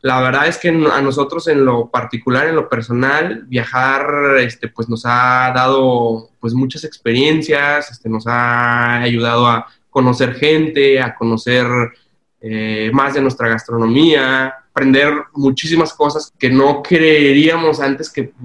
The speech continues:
pues, que, que existían o que pudiésemos haber aprendido, este,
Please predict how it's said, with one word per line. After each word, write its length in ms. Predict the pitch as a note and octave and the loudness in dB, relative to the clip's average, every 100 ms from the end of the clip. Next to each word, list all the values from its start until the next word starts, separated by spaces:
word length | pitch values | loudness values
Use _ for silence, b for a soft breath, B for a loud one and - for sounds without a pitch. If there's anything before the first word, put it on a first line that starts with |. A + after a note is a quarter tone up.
| A2+ | -12
pues, 220 | C3 A#2 | -6 -6
que, 300 | A#2 A2+ A2+ - | -2 -2 -4 -6
que 60 | |
existían 560 | A#2 - A#2+ - D#3+ C#3+ | -10 -8 -10 -2 0 0
o 60 | A#2+ | -2
que 100 | A2+ | -6
pudiésemos 480 | - A#2+ A#2+ D3 C3 | -4 -4 -2 -4 -2
haber 180 | A#2+ | -2
aprendido, 580 | B2+ C3+ A#2+ A#2+ B2+ B2+ | -2 -2 -4 -2 -2 -2
este, 420 | A2+ - _ A2 | -4 -10 _ -20